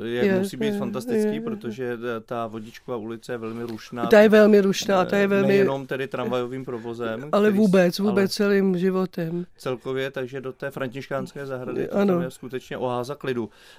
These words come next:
Speaker 1: Eh, vy sama tam bydlíte?
Speaker 2: Ne, ne, my,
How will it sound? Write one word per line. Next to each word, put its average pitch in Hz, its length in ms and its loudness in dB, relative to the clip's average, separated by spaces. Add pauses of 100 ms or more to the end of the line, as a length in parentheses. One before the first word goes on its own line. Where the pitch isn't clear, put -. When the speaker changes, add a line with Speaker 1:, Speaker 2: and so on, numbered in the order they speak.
Speaker 1:
Eh, 127 180 -4
vy 151 280 2
sama 165 500 -4
tam 175 200 -4
bydlíte? 214 480 -8 (360)
Speaker 2:
Ne, 185 360 6
ne, 208 140 2
my, 202 160 -2